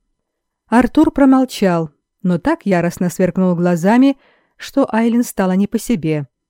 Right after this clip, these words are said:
Она не может справиться даже с Идой, а ведь Артур куда сильнее, он дольше учится. И вообще мальчик. Но она всё равно не отступит. Сохрани и благослови, притемнейшая, магистра Раверстана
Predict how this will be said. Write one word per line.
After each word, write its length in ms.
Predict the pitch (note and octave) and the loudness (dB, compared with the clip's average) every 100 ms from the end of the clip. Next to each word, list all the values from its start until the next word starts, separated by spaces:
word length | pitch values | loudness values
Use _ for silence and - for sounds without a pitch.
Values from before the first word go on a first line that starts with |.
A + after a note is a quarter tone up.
| _ _ _ _ | _ _ _ _
Она 240 | - F3 F3 | -4 0 0
не 100 | E3+ | 0
может 320 | E3 D#3 E3 | -2 -4 -6
справиться 500 | - F3 E3+ F3 E3+ | -4 -2 -2 -4 -4
даже 300 | D#3+ E3+ E3+ | -2 -4 -6
с 160 | - | -6
Идой, 360 | F3 F3 D#3 C3+ _ _ _ _ _ | -4 -2 -4 -6 _ _ _ _ _
а 100 | G3 | -2
ведь 160 | G#3 A3+ | 0 0
Артур 340 | G3+ - A3+ | -2 0 0
куда 300 | - G#3+ G3 | 0 -2 -2
сильнее, 640 | - B3 G3+ F3 D#3+ D#3+ - _ _ - | -2 -2 0 -2 -4 -6 -12 _ _ -4
он 180 | F3 | -2
дольше 360 | D#3 F#3 F#3+ E3+ | 0 -2 -2 -2
учится. 580 | F3+ - - - E3+ C#3 _ _ - | -2 -2 -6 -4 -6 -6 _ _ -8
И 80 | F3 | -4
вообще 560 | E3+ D#3 - F3+ F#3 - | -2 -4 -8 -6 -6 -6
мальчик. 600 | D#3 D#3+ F3 - - - _ _ _ _ _ _ _ _ | -6 -6 -6 -10 -16 -20 _ _ _ _ _ _ _ _
Но 160 | B3 B3+ | 2 4
она 180 | A3+ A3+ | 4 0
всё 180 | - A3 | -2 -2
равно 220 | G#3 E3 | 0 -2
не 120 | D#3+ | -2
отступит. 580 | D#3 - E3 D#3+ D3 - - _ _ _ | -4 -6 -8 -6 -8 -12 -20 _ _ _
Сохрани 540 | - - G3+ G3 B3 D#4+ | -10 -6 -2 0 0 -2
и 20 | |
благослови, 640 | D#3+ E3 E3+ - E3 E3+ | -2 -2 -4 -4 -4 -4
притемнейшая, 800 | E3 D#3+ F3 E3+ E3 - F3 D#3+ - _ _ - | -6 -6 -4 -2 -2 -2 -4 -4 -8 _ _ -6
магистра 520 | F3 E3 F3+ - F3 | -2 -2 -4 -2 -2
Раверстана 640 | E3 E3 - - A3+ E3+ | -2 -4 -4 -2 0 0